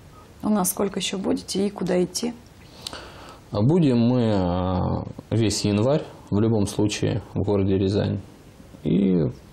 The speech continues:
Speaker 2: прямая дорога у нас лежит на город Санкт-Петербург. Мы уже там были, очень понравилось. Вот сейчас второй заход, как говорится.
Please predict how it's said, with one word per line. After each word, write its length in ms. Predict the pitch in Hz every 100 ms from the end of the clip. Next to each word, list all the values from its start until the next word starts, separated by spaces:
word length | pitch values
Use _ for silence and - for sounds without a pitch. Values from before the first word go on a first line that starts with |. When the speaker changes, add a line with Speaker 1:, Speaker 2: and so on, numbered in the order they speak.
| 175 - - - - - - -
Speaker 2:
прямая 380 | 113 127 117
дорога 320 | 110 117 147 120
у 60 |
нас 200 | 107 107
лежит 300 | 101 113 123
на 220 | 104 110 120 - - - - - - - - -
город 320 | - 110 123
Санкт-Петербург. 640 | - 113 110 - 113 - - - - - - - - - - - - - -
Мы 140 | 104
уже 160 | 107 101
там 240 | 98 98
были, 220 | 131 170 139
очень 260 | 117 95
понравилось. 640 | 98 98 147 147 127 131 - -
Вот 200 | 104 -
сейчас 320 | - 131 - -
второй 300 | - 104 110
заход, 320 | - - -
как 140 | 92
говорится. 340 | 95 110 -